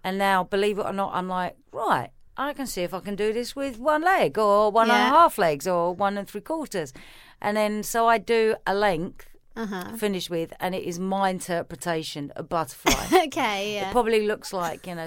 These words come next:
Speaker 1: someone having a bit of a fit, but
Speaker 2: <laughs>
Speaker 1: it's my interpretation.
Speaker 2: Yeah.
Speaker 1: So I do that Monday to Friday, and then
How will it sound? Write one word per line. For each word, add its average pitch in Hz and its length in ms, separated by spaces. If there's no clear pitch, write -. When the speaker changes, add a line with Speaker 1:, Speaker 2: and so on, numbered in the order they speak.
Speaker 1:
someone 175 240
having 165 220
a 151 40
bit 156 160
of 143 100
a 147 100
fit, 170 340
but 165 400
Speaker 2:
<laughs> - 120
Speaker 1:
it's 175 120
my 226 220
interpretation. 185 1000
Speaker 2:
Yeah. 233 420
Speaker 1:
So - 180
I 165 60
do 175 220
that 147 260
Monday 175 260
to - 100
Friday, 160 640
and 160 200
then 156 400